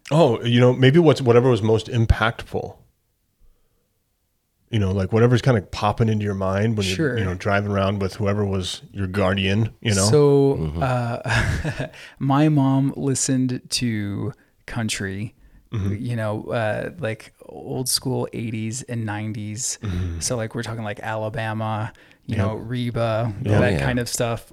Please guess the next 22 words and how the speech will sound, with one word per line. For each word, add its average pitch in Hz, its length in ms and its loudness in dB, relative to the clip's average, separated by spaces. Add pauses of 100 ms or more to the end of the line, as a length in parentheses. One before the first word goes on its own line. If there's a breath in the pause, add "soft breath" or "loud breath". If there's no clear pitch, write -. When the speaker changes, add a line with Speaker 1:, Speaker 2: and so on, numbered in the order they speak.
Speaker 2:
Um, 120 120 0
Speaker 1:
Diamond 107 420 2
Rio. 104 240 2
Speaker 2:
Diamond 107 380 6
Rio. 139 420 6
<laughs> - 320 4
Speaker 1:
Yeah. 120 320 6
Speaker 2:
Yeah. - 0 -
Speaker 1:
Yeah, 147 520 8
see, 113 180 2
I 113 100 6
got 143 180 6
all 107 140 8
these. 98 380 2
Speaker 2:
Um, 131 280 4
she 147 220 6
Speaker 3:
Okay. 143 80 10
Speaker 2:
had 143 80 6
this, 147 300 6
like, 135 300 4
little, 135 560 4
uh, 120 500 0